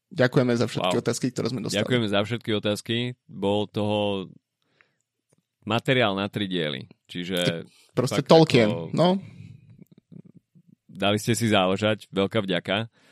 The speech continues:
Speaker 2: za to, že ste nám tie otázky poslali. Dúfam, že sme vás uspokojili aspoň čiastočne tými odpoveďami. A, no a nám ostáva zaželať vám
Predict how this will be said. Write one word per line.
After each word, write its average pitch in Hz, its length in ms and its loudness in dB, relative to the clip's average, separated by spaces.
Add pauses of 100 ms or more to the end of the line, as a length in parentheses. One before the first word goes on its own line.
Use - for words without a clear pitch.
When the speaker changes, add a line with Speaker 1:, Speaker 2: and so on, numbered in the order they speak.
(180)
Speaker 2:
za 90 160 -8
to, 98 100 -8
že 90 140 -6
ste 98 160 -6
nám 95 160 -4
tie 92 100 -4
otázky 92 380 -6
poslali. 98 640 -4 (320)
Dúfam, 95 320 -6
že 90 140 -6
sme 87 600 -6
vás 87 300 -8
uspokojili 92 560 -6
aspoň 90 300 -8
čiastočne 90 500 -8
tými 95 260 -6
odpoveďami. 98 640 -4 (580)
A, 98 460 -2 (260)
no 117 240 4
a 165 460 0 (460)
nám 104 260 -2
ostáva 120 600 0
zaželať 117 480 -2
vám 117 240 0